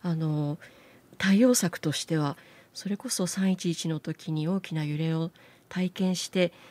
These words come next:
その疲労が建物自体、あの、おそらく溜め込んでいる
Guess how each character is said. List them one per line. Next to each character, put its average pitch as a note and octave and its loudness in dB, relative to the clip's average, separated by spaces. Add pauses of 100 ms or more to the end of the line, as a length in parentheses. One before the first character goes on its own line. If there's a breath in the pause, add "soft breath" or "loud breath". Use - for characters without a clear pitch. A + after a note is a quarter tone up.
(160 loud breath)
そ - -4
の A3+ 0 (200)
疲 - -4
労 A3 0
が G3+ 0 (320 loud breath)
建 G3+ -4
物 G3+ 0
自 G3+ -2
体、 D3+ -4 (300)
あ D#3 -6
の、 D3+ -10
お A3 -16
そ - -6
ら C#3+ -4
く - -14
溜 - -6
め D#3+ 0
込 E3+ 2
ん E3 2
で E3 2
い D#3+ 2
る D3+ -2